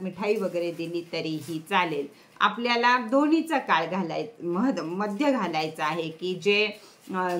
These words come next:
चालू रीती आहेत त्या तर तोडायच्या नाहीयेत, पण नवीन ह्याच्यातनं वेळ काढून काहीतरी करायचंय, त्यामुळं त्यांना टिफिन सुद्धा दिला किंवा एखादी गोड मिठाई जरी दिली तरीही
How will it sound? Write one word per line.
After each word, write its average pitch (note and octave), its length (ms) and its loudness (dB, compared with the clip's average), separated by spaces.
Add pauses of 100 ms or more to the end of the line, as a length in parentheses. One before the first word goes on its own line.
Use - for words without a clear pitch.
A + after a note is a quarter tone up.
(120)
चालू B3 360 4
रीती C#4 320 0
आहेत B3 260 2 (100)
त्या A#3+ 100 2
तर B3+ 200 -2
तोडायच्या G3+ 560 0
नाहीयेत, F3+ 300 -4 (100)
पण G3 220 0
नवीन C#4+ 260 2
ह्याच्यातनं B3 480 0
वेळ A3 220 0
काढून G#3 280 0
काहीतरी F#3+ 400 -2
करायचंय, E3+ 540 -6
त्यामुळं F#3+ 400 -4
त्यांना G3 340 -2
टिफिन C4+ 460 0
सुद्धा A3+ 280 -2
दिला F3 360 0 (280)
किंवा A3 160 2
एखादी G#3 420 0
गोड G#3 240 4
मिठाई A3+ 420 0
जरी A#3 260 0
दिली E3 480 -2
तरीही F#3+ 840 -2